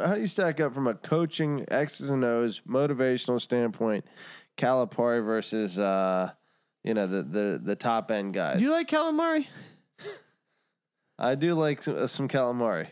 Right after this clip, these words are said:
Speaker 2: No, I mean, I think he's actually, I actually think he's more than just a recruiter. I think he's a decent coach.
Speaker 1: Yeah.
Speaker 2: And I think that gives them an edge.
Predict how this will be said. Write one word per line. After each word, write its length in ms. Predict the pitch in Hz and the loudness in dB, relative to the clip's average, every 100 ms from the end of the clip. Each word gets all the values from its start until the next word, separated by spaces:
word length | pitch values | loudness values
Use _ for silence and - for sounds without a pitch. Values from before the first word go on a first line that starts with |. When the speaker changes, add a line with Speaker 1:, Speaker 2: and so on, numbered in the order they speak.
| - _ - | -16 _ -4
Speaker 2:
No, 80 | 202 113 | 0 2
I 100 | 156 | 2
mean, 140 | 175 | 0
I 60 | 175 | 0
think 160 | 247 | 0
he's 100 | 226 | 2
actually, 420 | 170 147 147 127 - | 2 0 0 -2 0
I 200 | 131 139 | 0 2
actually 480 | 160 160 175 135 - - - | 0 0 0 -2 -4 -16 -10
think 380 | - 139 127 - - - | -2 -2 -2 -12 -20 -10
he's 280 | - 143 127 139 _ | -2 -2 -2 -8 _
more 240 | 147 139 143 | 0 2 2
than 160 | 131 | 0
just 180 | 120 - | 0 0
a 40 | |
recruiter. 380 | 117 101 123 113 | -2 0 0 2
I 20 | 107 | 0
think 140 | 123 | -2
he's 120 | 110 | -2
a 60 | 110 | -2
decent 300 | 110 101 - | -2 -2 -6
coach. 320 | - - - - - | -6 -6 -10 -20 -8
Speaker 1:
Yeah. 220 | 80 - - _ _ _ _ | -8 -8 -14 _ _ _ _
Speaker 2:
And 120 | 147 | -2
I 60 | 135 | 0
think 160 | 151 147 | 2 0
that 100 | 135 | 2
gives 200 | 139 135 | 2 2
them 100 | 123 | 2
an 100 | 127 | 2
edge. 320 | 143 151 | 2 0